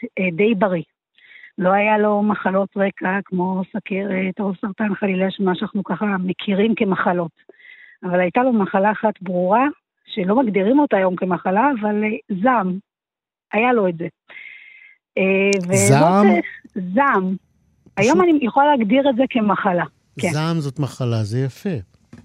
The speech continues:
Speaker 1: בעיניי, <laughs> כן.
Speaker 2: לא, זה, זה, זה חשוב, אני חושב שזאת הבחנה מאוד יפה. לו היו מתייחסים אל זה ככה, אני,
Speaker 1: בדיוק.
Speaker 2: אולי היו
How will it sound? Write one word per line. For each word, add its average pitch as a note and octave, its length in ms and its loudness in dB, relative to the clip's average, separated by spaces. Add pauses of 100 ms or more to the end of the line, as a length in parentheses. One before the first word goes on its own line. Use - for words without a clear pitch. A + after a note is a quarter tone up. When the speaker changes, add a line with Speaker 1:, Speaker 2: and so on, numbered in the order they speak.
Speaker 1:
בעיניי, A3 500 2 (400)
<laughs> - 440 0
כן. G#3+ 160 0 (100)
Speaker 2:
לא, G#3 200 4
זה, F3+ 220 2
זה, C#3+ 200 2 (500)
זה C3+ 140 -6
חשוב, F3 440 -2
אני C3+ 140 0
חושב D#3 180 -4
שזאת E3 420 -6
הבחנה D3+ 360 -2
מאוד D3+ 280 -2
יפה. D#3 260 -4 (400)
לו D3+ 260 2
היו D#3 360 2
מתייחסים D#3+ 520 -2
אל D#3+ 60 2
זה C3+ 240 -2
ככה, C#3+ 380 -4
אני, C3+ 200 2
Speaker 1:
בדיוק. F3 220 2
Speaker 2:
אולי C#3 120 0
היו D3 480 6